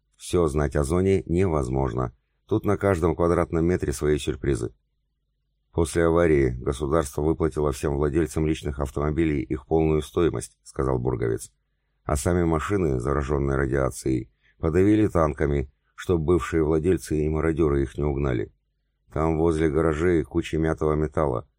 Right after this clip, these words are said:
Это они и есть те автомобили. И среди этих куч дурное творится. Кто туда ходил, не вернулся. А у вас выбора нет. Слева Затон, справа кладбище, Семиходское и Подлесное.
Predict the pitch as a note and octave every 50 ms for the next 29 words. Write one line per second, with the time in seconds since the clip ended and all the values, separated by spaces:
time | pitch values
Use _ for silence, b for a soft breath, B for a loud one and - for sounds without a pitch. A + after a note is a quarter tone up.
0 | _ _ _ - - G#2 G2 - F#2 E2+ D#2+ E2 E2+ F2 D#2+ D2+ D2 D#2 D#2+ D2+
1 | - - - - _ _ - E2 D2+ C2 - - C#2+ C2+ C#2+ C#2+ C#2+ D2+ C2 A#1
2 | - - _ _ _ _ _ _ _ _ _ _ _ _ - D2 C#2+ - D2 D#2+
3 | D#2 C#2+ E2 D#2+ D#2+ - - D#2+ D2 - - - G2 G2 - - - _ _ -
4 | C#2+ D2+ C#2 C2+ C#2+ D#2+ F2 F2 D#2+ - D2 C#2+ C#2 C#2 B1+ - - G#1+ - _
5 | _ _ _ _ _ _ _ _ _ - - - A2 A2 G#2+ G#2+ F2+ G2 G2 F2
6 | E2+ F2+ D#2+ D#2 F#2+ G2 G2 E2 D2 - - C#2 E2 E2+ E2 D2+ C2+ C#2 D2 D2+
7 | C#2+ - - A#1+ - _ _ _ _ _ _ _ _ _ _ _ _ _ _ _
8 | - - D2 D#2 E2 F2 G2 G2+ F#2+ - D#2 D#2 D#2 C2+ D2+ C#2+ D2 C#2+ C#2+ C#2+
9 | C#2 - _ _ _ _ _ _ - - - F2 F2+ E2 D#2+ C#2+ D#2 D2+ - G2+
10 | F#2+ F#2+ F2+ D#2 - - - - D2+ E2 E2 E2 - - E2 D#2+ D2+ C2+ C#2+ D2
11 | C#2+ - C#2+ C2 B1 - _ _ - - D2+ D2 D2 - - F2+ E2 - - -
12 | D2 C#2+ C2+ C#2 C2+ C#2 C2 C2 C#2 C2+ C2+ - - C2+ C2 B1 A1+